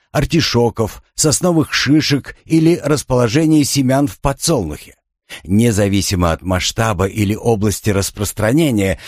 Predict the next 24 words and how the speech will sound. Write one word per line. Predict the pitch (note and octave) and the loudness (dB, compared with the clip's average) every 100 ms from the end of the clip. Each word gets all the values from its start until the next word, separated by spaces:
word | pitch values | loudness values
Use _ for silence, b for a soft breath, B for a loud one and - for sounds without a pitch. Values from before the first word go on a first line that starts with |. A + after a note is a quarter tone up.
| B | B
в | C3+ C3 | -4 0
бесконечно | E3 - E3 E3+ D#3+ - C3+ | 0 0 0 0 0 0 0
малом | B2+ C#3 D#3 D3 C3+ - _ | 2 2 2 2 0 -4 _
и | - D3+ | 0 0
бесконечно | A#2 D3 - C#3+ C3+ D#3 - B2+ G#2+ | 2 0 0 2 2 2 -2 -4 -2
большом. | G2+ F2+ - F2+ C#2 B1+ _ _ _ _ _ _ B - | -2 -4 -4 -4 -4 -8 _ _ _ _ _ _ B -2
Некоторые | F#2+ E2+ F2+ F2 E2+ | 0 0 0 0 0
ученые, | F2 E2+ C#3+ C3 E2 C#2 B1 - _ | 0 0 0 0 -2 -4 -8 -14 _
и | E2+ | -2
Муане | D2+ D#2 D2+ D#2+ F2 E2 | 0 0 2 2 0 0
из | E2+ D2+ | -4 -2
их | F2+ - | -2 -2
числа, | - E2 - C3 B2+ B B - | -4 -4 -2 -2 -2 B B -4
полагают, | F#2 F#2+ G2 D3 C3+ | 0 0 2 0 0
что | - - A#2+ | -2 -2 0
присутствие | C#3 B2+ D#3+ D3+ - - C3 A#2+ | 0 0 0 -2 -4 0 0 0
спирали | - - A#2 D3+ C3+ F2 D2 b b _ | -2 -2 0 0 0 -2 -6 b b _
или | A2 G2+ G2 F2+ - _ - | 0 2 2 0 -6 _ -6
фракталов | G2+ G2 - - C3+ D2+ C2 - _ _ | -4 -4 -6 -4 -4 -4 -8 -12 _ _
в | D#2+ | -4
нашей | F#2+ F#2 F2 | -2 0 -2
Вселенной | D#2+ - D2+ F2+ A#2 A2+ G#2+ F2+ b _ | -2 -2 0 0 0 0 0 -2 b _
не | D2+ D#2+ | -6 -6
случайно, | - E2 - A#2+ D#2+ B1 | -4 -4 -2 -2 -4 -10